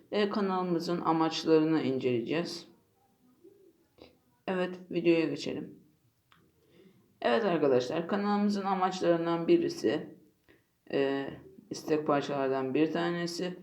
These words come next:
sizin, nasıl söyleyeyim, sizin kendi ürünlerinizi elde edebilmeniz mesela. Mesela bundan bir önceki videoda çektiğim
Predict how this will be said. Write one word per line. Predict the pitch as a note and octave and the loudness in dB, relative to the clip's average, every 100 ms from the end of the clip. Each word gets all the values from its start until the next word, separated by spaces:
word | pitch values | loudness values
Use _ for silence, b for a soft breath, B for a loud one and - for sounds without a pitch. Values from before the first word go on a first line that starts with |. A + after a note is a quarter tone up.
| - - _ | -20 -20 _
sizin, | - G#3 C#3+ C#3+ D3 - - _ _ _ _ _ _ - _ _ _ _ _ _ _ _ _ | -8 -4 -2 -2 -4 -10 -18 _ _ _ _ _ _ -20 _ _ _ _ _ _ _ _ _
nasıl | D#3 D#3+ D#3 - - | -8 -2 -2 -2 -6
söyleyeyim, | - B2+ B2+ B2+ B2+ D#3 - - - _ _ _ _ _ _ - b b | -2 0 2 2 2 0 -2 -12 -20 _ _ _ _ _ _ -20 b b
sizin | - G3 F3 E3+ | 0 2 4 4
kendi | F#3+ F#3+ F#3+ | 4 6 6
ürünlerinizi | E3+ D#3+ D3 D3 C#3 C#3+ C#3+ E3+ G3 - | 6 4 2 2 0 -2 -4 -4 -6 -6
elde | F#3 F3+ E3+ | 0 2 4
edebilmeniz | F3 E3+ E3 D#3 D#3 D3+ C#3+ | 6 4 4 0 -2 -2 -2
mesela. | A2+ - - - - - - _ b b b b b - | -4 -4 -10 -14 -20 -20 -20 _ b b b b b -10
Mesela | - G#3+ E3 | 0 2 2
bundan | E3+ G3 G3 F#3 | 2 2 2 6
bir | |
önceki | G3 F#3 E3+ D3+ D3 | 6 6 0 -2 -2
videoda | C#3+ C#3+ C#3 | 2 4 4
çektiğim | D#3 D3+ - C#3 - - | 2 0 -2 -2 -4 -14